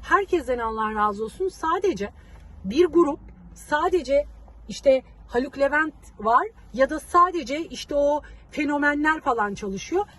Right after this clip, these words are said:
Hani her zaman ne dedik? Bak, ben de paylaştım.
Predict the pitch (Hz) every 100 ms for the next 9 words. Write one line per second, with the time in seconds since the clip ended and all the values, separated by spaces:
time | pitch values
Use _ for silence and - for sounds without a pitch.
0 | - - - 214 220 254 254 294 311 320
1 | 370 320 - - 262 269 - 254 277 269
2 | 254 226 208 208 - 202